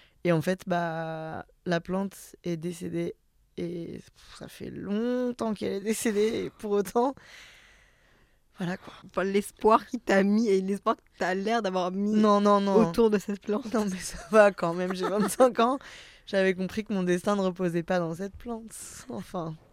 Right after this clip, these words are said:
Speaker 1: plus ou moins.
Speaker 2: Prochaine question. Es-tu prête, Anna ?
Speaker 1: Oui.
Speaker 2: Est-ce que j'ai l'air gentille ? Explique.
Speaker 1: Bah,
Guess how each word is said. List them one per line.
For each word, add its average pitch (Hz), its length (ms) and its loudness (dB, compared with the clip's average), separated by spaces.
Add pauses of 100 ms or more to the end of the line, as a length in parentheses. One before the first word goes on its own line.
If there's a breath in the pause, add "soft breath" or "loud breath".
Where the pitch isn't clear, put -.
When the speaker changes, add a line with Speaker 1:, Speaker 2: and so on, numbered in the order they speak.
Speaker 1:
plus 196 240 -2
ou - 40 0
moins. 180 240 -2 (360 loud breath)
Speaker 2:
Prochaine 262 340 -4
question. 220 320 -8 (240)
Es-tu - 180 -12
prête, - 240 -12
Anna ? 185 180 -10 (460)
Speaker 1:
Oui. 302 140 -4 (220)
Speaker 2:
Est-ce 202 120 -12
que 269 100 -4
j'ai 233 120 -4
l'air 196 160 -4
gentille ? 185 340 -8 (380)
Explique. - 480 -14 (220)
Speaker 1:
Bah, 190 140 -4